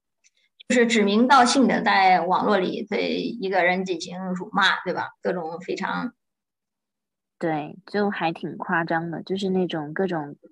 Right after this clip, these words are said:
Speaker 2: 嗯，他们还，还成立了这种，呃，club，专门成立这种 club 去羞辱这个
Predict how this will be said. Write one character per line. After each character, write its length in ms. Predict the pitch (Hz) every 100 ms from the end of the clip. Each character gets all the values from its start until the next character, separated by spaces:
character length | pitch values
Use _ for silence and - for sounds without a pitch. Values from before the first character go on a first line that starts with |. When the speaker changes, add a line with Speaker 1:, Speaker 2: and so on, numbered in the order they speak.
| -
Speaker 2:
嗯， 140 | 175 165
他 120 | 226
们 120 | 233
还， 260 | 202 160 170 185 214 - - - - -
还 160 | 247
成 360 | 247 214 185 226
立 140 | 269
了 140 | 214 160
这 160 | 202
种， 400 | 185 175 151 - -
呃， 300 | - 160 156 156
club， 440 | - 226 170 -
专 200 | - 196
门 180 | 185 156
成 240 | 156 156 151
立 100 | 160
这 120 | 170
种 140 | 151
club 260 | - 165 156 -
去 400 | - 160 - -
羞 240 | - 180
辱 360 | 185 160 143 - _ _
这 140 | 175
个 340 | 160 147 143